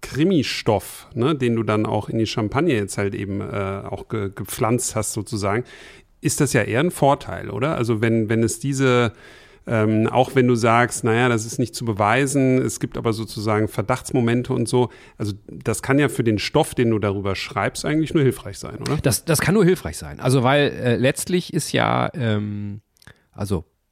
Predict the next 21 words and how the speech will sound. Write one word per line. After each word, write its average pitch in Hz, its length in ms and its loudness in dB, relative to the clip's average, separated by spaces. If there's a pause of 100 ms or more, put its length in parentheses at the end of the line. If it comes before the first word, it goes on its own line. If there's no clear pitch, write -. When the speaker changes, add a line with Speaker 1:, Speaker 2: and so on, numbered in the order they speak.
(140)
Speaker 2:
Krimi-Autoren 127 640 0
versuchen 123 360 -2
also 104 180 -6
immer 131 240 -2
wieder, 98 420 0 (100)
äh, 90 420 -6 (1200)
neue 151 300 4
Sachen, 156 400 2
um, 135 380 0
äh, 123 140 -6 (140)
dieses 110 480 -4 (880)
ja 123 120 -4
jetzt 123 240 -2
doch 135 80 0
schon - 180 -2
sehr 127 140 2
betagte 107 640 -4 (200)
Konstrukt - 500 -6
des 104 100 -6
Kriminalromans 98 1040 -4
nochmal 80 340 -10